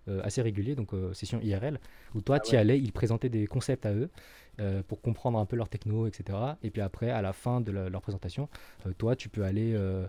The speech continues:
Speaker 1: leur poser des questions, euh, pour leur, directement leur demander, euh, comment ça marche ça, euh, comment vous avez entraîné votre modèle, euh, comment je le déploie après, et cetera, et cetera, quoi. Et,
Speaker 2: Ouais, je
Speaker 1: euh,
Speaker 2: vois.
Speaker 1: et du coup, ça, ça, bah, ça me permet de rebondir sur ça. C'est justement, euh,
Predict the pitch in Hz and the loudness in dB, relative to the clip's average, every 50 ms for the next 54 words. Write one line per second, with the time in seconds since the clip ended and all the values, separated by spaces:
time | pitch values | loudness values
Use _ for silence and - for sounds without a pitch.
0 | - - 110 98 - 117 104 107 107 101 - 104 - - 107 104 110 113 117 113 | -4 -4 -4 0 2 2 2 2 2 0 -2 -4 -4 -2 -2 0 2 2 2 2
1 | 107 98 92 - - - - - - - - - 113 104 104 98 98 110 95 101 | 0 0 -2 -6 -12 -18 -18 -18 -18 -18 -8 -2 2 2 2 4 4 4 2 4
2 | - 110 113 120 113 101 98 98 101 98 98 95 120 139 131 110 - - 107 104 | 4 4 4 4 4 4 4 2 2 2 2 4 4 6 6 4 2 2 0 0
3 | - - 95 98 101 - - - 104 110 120 123 127 117 104 95 - - - - | 0 -2 -2 -2 -2 -2 -4 -2 0 2 4 4 4 4 2 0 -4 -10 -16 -6
4 | - 110 113 110 110 104 107 101 107 107 101 - - 101 104 98 101 98 - 104 | -2 2 4 4 6 6 6 6 4 2 4 2 2 2 4 2 0 0 0 0
5 | 92 98 104 113 120 123 117 104 95 92 - - 101 104 98 101 104 98 104 95 | 0 2 2 4 4 4 4 2 2 0 -2 -2 0 0 2 0 2 2 0 0
6 | - - 113 110 113 113 107 - 107 104 101 - - - 101 101 98 - - - | 0 -2 -2 -2 0 0 -2 -2 -4 -6 -6 -8 -10 -8 -8 -8 -8 -8 -10 -10
7 | 98 95 - - - - - - - - - - - - - - - - - 104 | -10 -10 -10 -14 -18 -20 -20 -20 -20 -20 -20 -20 -20 -20 -20 -20 -8 -2 0 2
8 | 104 101 98 101 98 95 95 - - - - - - 113 101 117 139 143 - 170 | 4 4 4 4 2 0 -2 -6 -12 -16 -18 -4 -2 0 2 2 2 4 4 4
9 | 165 151 - 147 143 117 101 101 95 - - 104 95 101 101 107 107 104 101 98 | 4 4 4 4 4 4 4 2 2 2 0 0 0 2 0 0 0 0 -2 -2
10 | 95 98 101 104 98 110 104 - - 101 - 147 151 160 151 - - 98 95 90 | -2 0 0 0 0 0 -2 -4 -6 -4 -2 0 0 0 -2 -4 -6 -6 -4 -4
11 | 95 92 - 101 107 127 131 123 107 98 | -6 -6 -6 -4 -4 -2 0 0 0 0